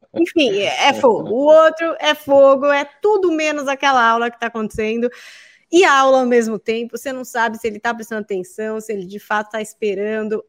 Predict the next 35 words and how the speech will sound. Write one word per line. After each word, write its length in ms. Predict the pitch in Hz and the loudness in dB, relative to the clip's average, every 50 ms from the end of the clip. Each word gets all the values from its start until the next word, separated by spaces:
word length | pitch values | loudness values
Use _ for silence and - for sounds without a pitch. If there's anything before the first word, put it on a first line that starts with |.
| _ _ | _ _
é 140 | - 240 233 | -8 -8 -8
b-, 220 | 208 202 208 - | -6 -6 -6 -4
bastante 580 | 208 226 233 226 - - 233 233 233 220 - - | -2 -2 -2 -4 -4 -4 -2 -2 -2 -4 -8 -12
complicado. 800 | - 220 214 214 220 220 214 - 208 - - - - - - _ _ _ _ - - - - _ _ _ _ _ - | -10 -10 -10 -10 -10 -12 -8 -6 -6 -6 -6 -6 -12 -20 -20 _ _ _ _ -20 -20 -20 -20 _ _ _ _ _ -4
E 60 | - | -2
aí 200 | 302 302 302 311 | 0 0 0 0
que 80 | 302 339 | 0 0
eu 60 | 311 311 | 0 0
também 220 | 320 302 302 302 | 0 -2 -2 -2
fico 160 | 294 - - 269 | -4 -8 -10 -6
pensando 560 | - 294 294 269 - - 269 262 269 262 285 | -4 -4 -4 -4 -2 -2 -2 0 0 -2 -2
nisso, 460 | 285 277 269 269 262 269 - 240 220 - | -2 -2 -2 -4 -4 -2 -2 -4 -2 -2
essas 260 | - 226 - 247 233 | -4 -6 -6 -6 -8
configurações 580 | - - 220 233 214 233 226 226 226 233 220 214 | -6 -8 -6 -4 -2 0 0 0 -2 -2 -4 -2
diferentes 440 | 226 214 - 220 214 190 196 - | -2 -2 -2 -2 -2 -2 -4 -8
de 80 | - 214 | -12 -12
família 480 | - - 208 202 220 247 262 277 254 269 | -8 -6 -4 -4 -2 -2 -4 -4 -4 -4
e 20 | |
também 400 | 262 285 269 262 247 269 311 330 | 0 0 2 4 4 2 2 2
de 120 | 294 285 | 0 0
crianças, 680 | 269 - 262 226 226 214 196 185 190 185 - - 180 180 | -2 -2 -2 0 0 2 0 0 -4 -6 -8 -8 -8 -8
né? 580 | 190 190 202 208 208 208 - - - - - - | -6 -4 -4 -2 -2 -4 -6 -8 -8 -10 -12 -14
Que 260 | _ _ - - 269 | _ _ -10 -4 -2
eles 200 | 269 277 285 285 | -2 -2 -2 -6
são 280 | - - 294 302 339 339 | -6 -4 -2 0 0 0
diferentes. 800 | 302 - 254 - - 240 208 208 190 185 185 180 - - 185 202 | -2 -4 -6 -2 0 0 2 2 0 -2 -4 -6 -8 -12 -10 -6
E 100 | 214 220 | -4 -2
aí, 160 | 220 220 240 254 | -2 0 0 0
às 180 | 254 254 226 | 0 0 0
vezes, 400 | 226 247 254 262 262 262 254 - _ _ _ _ _ _ - - _ _ _ - | 2 4 4 4 2 0 -4 -8 _ _ _ _ _ _ -20 -20 _ _ _ -2
é, 340 | - 214 214 214 214 - - _ _ _ _ _ _ | 0 2 4 4 2 0 -4 _ _ _ _ _ _
por 160 | - 254 240 | 0 2 2
exemplo, 380 | 247 233 233 233 226 226 226 208 | 2 2 2 0 0 -2 -6 -10
se 220 | - - - 302 | -8 -4 -2 0
eu 280 | 320 381 403 359 - | 2 2 2 0 -4